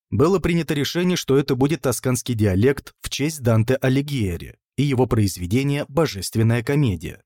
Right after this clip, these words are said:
написанного впервые не на латыни, а на его родном тосканском наречии.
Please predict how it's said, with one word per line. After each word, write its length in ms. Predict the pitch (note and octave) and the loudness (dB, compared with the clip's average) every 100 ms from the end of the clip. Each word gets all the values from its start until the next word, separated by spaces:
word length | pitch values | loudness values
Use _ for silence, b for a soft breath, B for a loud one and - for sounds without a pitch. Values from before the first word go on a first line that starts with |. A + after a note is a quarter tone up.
| - | -2
написанного 720 | A#2 A#2 D#3+ - D#3 D3+ C#3 | 0 2 0 0 -2 2 0
впервые 580 | - A#2+ A2+ A#2 C#3 D3 | 2 0 2 2 0 0
не 120 | C3 C3 | 0 0
на 140 | B2 | 2
латыни, 560 | A2+ G#2+ C#3 D#3 F2+ - | 0 0 0 0 -2 -2
а 100 | - | 0
на 80 | D#3 | 0
его 260 | E3 C3 B2+ | 0 0 2
родном 380 | G#2 G#2 C3+ | 2 2 2
тосканском 720 | D3+ D#3 - G#2+ F#2+ - A2+ A2+ | 0 -4 -4 -2 -2 0 2 2
наречии. 720 | A#2 G2+ D2+ - A#1+ - | 2 0 -4 -12 -12 -16